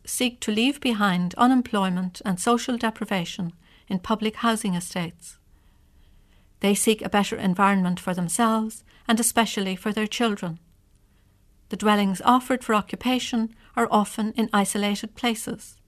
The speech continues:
A lifeline is extended to the host community. Issues of community are central to the ethos of the organisation. The local population increases, local primary schools are supported,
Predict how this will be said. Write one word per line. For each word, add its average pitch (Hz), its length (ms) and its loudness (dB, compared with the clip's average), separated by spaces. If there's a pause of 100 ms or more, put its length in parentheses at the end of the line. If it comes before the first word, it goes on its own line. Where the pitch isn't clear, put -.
(720)
A 220 60 2
lifeline 220 600 4
is 214 140 -4
extended 202 580 -2
to - 100 -16
the 196 80 -2
host - 380 -4
community. 214 640 -2 (960)
Issues 214 440 2
of 202 100 -8
community 262 760 4 (260)
are 196 100 0
central 240 560 2
to - 140 -10
the - 180 -4
ethos 220 420 0
of - 160 -6
the 196 100 -2
organisation. 180 880 -4 (840)
The 196 80 -2
local 196 340 0
population 190 720 -2
increases, 254 760 0 (440)
local 202 320 2
primary 226 420 4
schools 226 420 0
are 214 80 0
supported, 214 640 -4